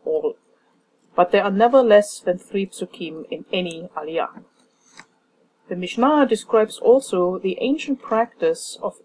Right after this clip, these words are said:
of, of alternating the reading of the Torah and Haftarah in Hebrew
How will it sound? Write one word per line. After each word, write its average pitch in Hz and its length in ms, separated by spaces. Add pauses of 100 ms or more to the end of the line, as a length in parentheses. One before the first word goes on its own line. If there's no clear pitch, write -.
of, - 180 (120)
of - 180
alternating 208 680
the 180 120
reading 226 300
of 185 140
the 185 80
Torah 156 420
and 196 120
Haftarah 180 640 (100)
in 180 140
Hebrew 202 560